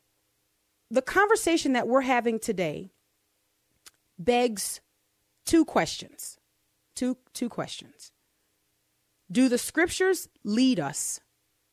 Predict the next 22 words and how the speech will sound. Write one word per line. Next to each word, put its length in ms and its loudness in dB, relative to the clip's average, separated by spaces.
or 100 2
do 160 -2
we 220 -2
lead 240 -2
the 80 -6
Scriptures? 580 -14
And 100 6
I 60 8
think 200 4
that 140 6
what 140 4
this 200 -2
man 260 4
is 140 -2
writing 380 2
in 80 -2
this 180 -2
article 540 -2
is, 460 4
um, 380 -2
scholarly 640 2
sounding. 640 -4